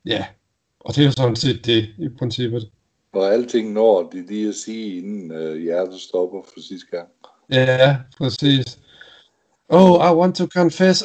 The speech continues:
Speaker 1: "Åh, åh." Så i sidste
Speaker 2: Ja.
Speaker 1: øjeblik. Ja. Så, øh, ja, altså... Øh, en flot filmet serie, øh, med en del actionsekvenser, men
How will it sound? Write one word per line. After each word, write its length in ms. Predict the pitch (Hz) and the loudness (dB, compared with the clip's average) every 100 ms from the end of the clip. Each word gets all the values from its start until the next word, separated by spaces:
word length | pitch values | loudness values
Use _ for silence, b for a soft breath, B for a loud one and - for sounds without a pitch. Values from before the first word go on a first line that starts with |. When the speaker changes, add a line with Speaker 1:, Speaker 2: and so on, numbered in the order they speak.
| 196 | -2
Speaker 1:
"Åh, 320 | 214 214 208 214 180 | -2 -2 -4 -8 2
åh." 380 | 208 185 165 135 - - | 4 6 6 4 -2 -6
Så 200 | 151 135 143 | -4 -4 0
i 80 | 156 | 0
sidste 340 | - 170 - | 2 -2 0
Speaker 2:
Ja. 60 | 139 | 2
Speaker 1:
øjeblik. 380 | 113 135 147 - _ _ _ - | 2 0 -2 -8 _ _ _ -10
Ja. 160 | 127 110 - _ b b b b b b b b b b b b b | -8 -8 -14 _ b b b b b b b b b b b b b
Så, 360 | - 143 131 127 | 0 4 6 6
øh, 340 | 127 127 123 - - 123 | 4 0 -2 -10 -8 0
ja, 220 | 123 143 - | 4 4 2
altså... 460 | 120 - 131 123 | -2 0 0 2
Øh, 220 | 120 117 104 - _ _ _ _ 143 | 2 0 -4 -10 _ _ _ _ -4
en 160 | 139 | -4
flot 400 | - - 170 208 - - | -2 4 4 4 -4 0
filmet 680 | 180 175 202 196 180 - 151 | 2 4 2 0 -2 -8 -12
serie, 540 | - 180 180 160 123 120 117 _ _ - | -4 2 4 4 2 -2 -6 _ _ -2
øh, 1160 | 123 120 120 117 113 113 117 117 110 110 113 110 107 - _ _ _ _ | 2 2 2 -2 -4 -4 -6 -4 -2 -2 -2 -4 -6 -14 _ _ _ _
med 320 | 135 139 139 | -2 0 2
en 180 | 131 117 | 0 4
del 340 | 170 190 143 - | 4 6 2 0
actionsekvenser, 1120 | 147 147 - 135 113 123 139 131 120 123 113 | -2 -2 -4 -4 -4 -6 -2 -2 -2 -2 -2
men 360 | 107 120 117 | 0 0 0